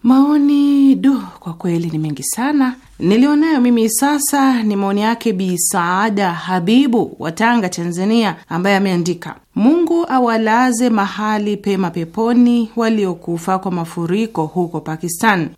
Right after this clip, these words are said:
Tunaitikia amin dua yako Bi Saada Habibu kutoka Tanga, Tanzania. Pia sisi tunamshukuru kwa kujitokeza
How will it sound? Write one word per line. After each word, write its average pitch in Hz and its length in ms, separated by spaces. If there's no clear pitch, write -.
Tunaitikia 226 1120
amin 233 400
dua 190 300
yako 208 360
Bi 180 180
Saada 180 580
Habibu 214 680
kutoka 180 580
Tanga, 156 360
Tanzania. 170 640
Pia 180 340
sisi 170 360
tunamshukuru 185 800
kwa 320 140
kujitokeza 160 720